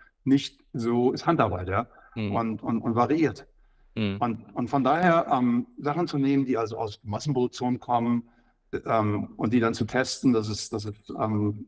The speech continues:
Speaker 1: für mich völlig logisch, äh, dabei, ne?
Speaker 2: Mhm.
Speaker 1: Ähm, ich überlege gerade noch, ob's irgendwie was, äh, an, an, speziell gibt für die Raumfahrt.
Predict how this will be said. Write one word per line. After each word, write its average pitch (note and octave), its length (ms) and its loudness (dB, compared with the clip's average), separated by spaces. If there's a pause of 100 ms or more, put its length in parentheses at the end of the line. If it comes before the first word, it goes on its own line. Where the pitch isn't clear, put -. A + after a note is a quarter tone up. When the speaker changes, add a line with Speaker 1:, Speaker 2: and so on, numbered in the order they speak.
Speaker 1:
für - 100 0
mich A2 140 2
völlig A2 220 4
logisch, G2+ 380 2
äh, E2+ 120 -6
dabei, F#2 480 0
ne? G2+ 240 -4 (300)
Speaker 2:
Mhm. G2+ 340 -4
Speaker 1:
Ähm, G2 380 4 (2000)
ich - 100 -20
überlege G#2+ 200 6
gerade A2 220 4
noch, G2+ 80 2
ob's G2+ 160 -2
irgendwie B2 360 4
was, A2+ 240 4 (140)
äh, - 40 -14
an, A2+ 600 0
an, - 320 -8
speziell A#2 460 0
gibt A#2 180 -2
für - 100 -8
die A2 80 2
Raumfahrt. A2+ 420 -2